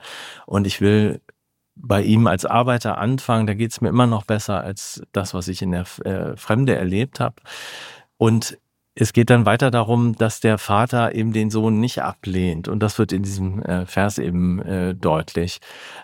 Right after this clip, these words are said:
Aber dieses ganze Gleichnis ist ein Gleichnis, da macht Jesus eben auch deutlich, äh,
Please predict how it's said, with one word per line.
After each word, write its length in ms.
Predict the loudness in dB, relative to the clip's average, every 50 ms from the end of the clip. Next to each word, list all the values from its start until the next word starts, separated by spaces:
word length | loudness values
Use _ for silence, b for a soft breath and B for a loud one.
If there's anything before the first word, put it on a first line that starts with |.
| B B B
Aber 260 | -2 -2 0 0 0 0
dieses 340 | 0 -2 -2 -4 -6 -2
ganze 320 | 0 0 0 0 0 -2 -2
Gleichnis 800 | 0 2 2 2 2 2 0 -2 -2 -2 -2 -2 -4 -8 -12 _ B B B B B
ist 200 | B -8 -6 -4
ein 120 | -4 -4 -2
Gleichnis, 440 | -2 -2 -2 -2 -2 -4 -6 -2 -2
da 100 | -2 0
macht 240 | 0 -2 -4 -2
Jesus 300 | -2 -2 0 0 -2 -2
eben 200 | -4 -2 0 0
auch 200 | 0 0 0 -2
deutlich, 600 | -2 0 2 2 2 2 2 0 -2 -2 -2 -6 B B B B B B B B B
äh, 320 | -12 -8 -4 -4 -4 -4